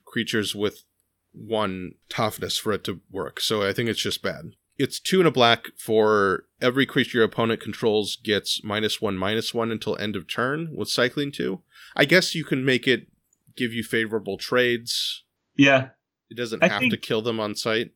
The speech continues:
Speaker 1: so I don't know.
Speaker 2: I think it seems a bit
Speaker 1: Seems a bit conditional.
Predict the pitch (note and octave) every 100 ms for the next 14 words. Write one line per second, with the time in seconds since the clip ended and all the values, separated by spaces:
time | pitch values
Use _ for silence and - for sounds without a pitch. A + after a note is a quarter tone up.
0 | _ - B2 A2+ A2+ A2+ A2+ A#2+ _ -
1 | - - - F4+ D#4 D#3 E3+ - _ _
2 | F3 A3 G3+ D#3+ B2 A2+ A2 G#2 - -
3 | _ _ _ _ _ _ _ - - D3+
4 | B2+ G#2+ A#2+ A2+ - F#2 E2 - E2+ E2+